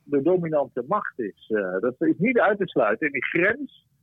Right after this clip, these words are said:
van het Oost- en West-Europa loopt eigenlijk dwars door Duitsland. En je ziet, Duitsland, eh, worstelt daarmee. Vind ik een heel boeiend, eh, eh,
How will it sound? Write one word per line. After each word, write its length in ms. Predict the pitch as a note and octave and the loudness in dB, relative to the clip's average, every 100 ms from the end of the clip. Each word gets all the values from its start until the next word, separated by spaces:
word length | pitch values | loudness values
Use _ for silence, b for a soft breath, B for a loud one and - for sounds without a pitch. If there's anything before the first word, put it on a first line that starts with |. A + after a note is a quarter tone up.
| _ _ _ _ | _ _ _ _
van 160 | E3 D#3 | -2 0
het 160 | C#3 | 0
Oost- 280 | - G#3 - | 0 0 0
en 80 | E3 | -2
West-Europa 500 | D3+ D3+ D#3 G3 G3 | -2 -2 0 0 2
loopt 180 | F3 D#3+ | 0 2
eigenlijk 300 | D#3+ C3+ C3+ | -2 -2 -2
dwars 200 | A3+ A3 | -2 2
door 160 | F3+ | 0
Duitsland. 500 | D3 C#3 B2+ - F#2+ - | 2 0 0 -6 -10 -8
En 100 | B2 | -8
je 100 | B2+ | -8
ziet, 200 | - D#3+ | -8 0
Duitsland, 460 | D#3+ F#3 - D3+ - _ | 2 2 0 -2 -4 _
eh, 260 | - C#3 - | -2 0 0
worstelt 500 | C#3+ F3 E3 D#3+ C3+ | 0 0 0 -2 0
daarmee. 500 | G2+ G2 G2 B2+ G3 b b _ - | -2 0 0 0 -4 b b _ -2
Vind 180 | E3 E3 | 0 2
ik 60 | |
een 60 | D#3+ | 4
heel 180 | G#3 E3 | 2 2
boeiend, 460 | F3+ G3+ F3 C#3+ | 0 2 0 0
eh, 80 | E3 | 0
eh, 360 | D3 C#3+ C#3 | 2 2 2